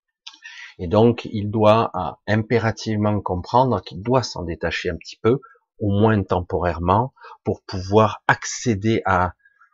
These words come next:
ce décollement de conscience, comme je l'appelle t-, souvent, qui permettra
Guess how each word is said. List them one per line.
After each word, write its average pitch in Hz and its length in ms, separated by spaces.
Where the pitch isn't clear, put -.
ce - 220
décollement 120 600
de 113 60
conscience, 117 480
comme 92 160
je 87 100
l'appelle 82 300
t-, - 160
souvent, 104 540
qui 107 120
permettra 127 1000